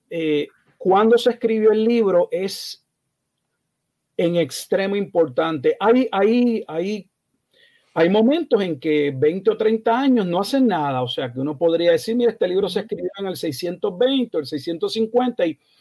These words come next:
no hay ningún problema". Pero cuando estamos hablando de Apocalipsis, no. Realmente, si, si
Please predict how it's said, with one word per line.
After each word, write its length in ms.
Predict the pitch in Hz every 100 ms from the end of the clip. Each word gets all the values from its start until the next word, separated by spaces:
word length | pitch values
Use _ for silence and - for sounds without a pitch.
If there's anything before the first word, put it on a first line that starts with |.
| _ _ -
no 280 | 160 170 196
hay 80 | 226
ningún 320 | 240 208 220
problema". 640 | 226 202 156 135 123 123 _ _ -
Pero 200 | 175 175
cuando 220 | 175 165
estamos 280 | - 175 190
hablando 300 | 208 220 220
de 60 |
Apocalipsis, 580 | 220 214 220 220 - 165
no. 320 | 135 127 123 _ _ _ _ _ -
Realmente, 1000 | 123 156 160 185 226 247 240 202 202 _
si, 560 | - - 165 160 160 -
si 720 | - - 170 156 151 147 143